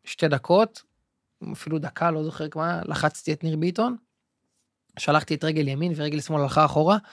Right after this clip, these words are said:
ואתה מרגיש, אתה, אתה, כל הדבר הזה,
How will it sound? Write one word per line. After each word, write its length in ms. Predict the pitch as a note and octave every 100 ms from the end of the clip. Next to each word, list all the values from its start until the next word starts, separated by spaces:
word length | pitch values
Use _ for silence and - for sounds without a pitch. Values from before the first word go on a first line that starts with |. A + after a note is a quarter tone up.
| - - - - -
ואתה 240 | C#3 C3+ C#3
מרגיש, 600 | C#3 D#3+ E3+ - - - _ _ _ _ _ _ _ - - - - - - G#2+ - - - _
אתה, 220 | - B2 A#2+
אתה, 760 | - C3 C3 B2+ B2 A#2+ A#2 - _ _ _ _ _ _ _ _
כל 240 | - D#3+ F3
הדבר 400 | E3+ D3 D#3+ G#3
הזה, 240 | E3+ B2+